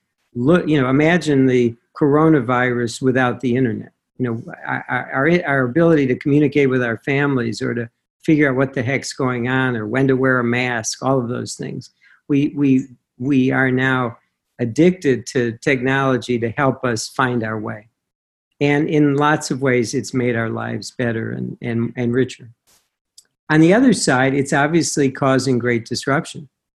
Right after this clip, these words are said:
And, you know, not the least of which is what I, I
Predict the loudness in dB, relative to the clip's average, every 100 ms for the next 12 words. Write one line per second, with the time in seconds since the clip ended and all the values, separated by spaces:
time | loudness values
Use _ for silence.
0 | _ _ -8 0 2 2 0 0 -2 -4
1 | -2 0 0 0 2 2 0 -2 2 2
2 | 2 -2 -6 -4 -6 -6 -6 -8 -6 -6
3 | -4 -2 -4 -8 -8 -10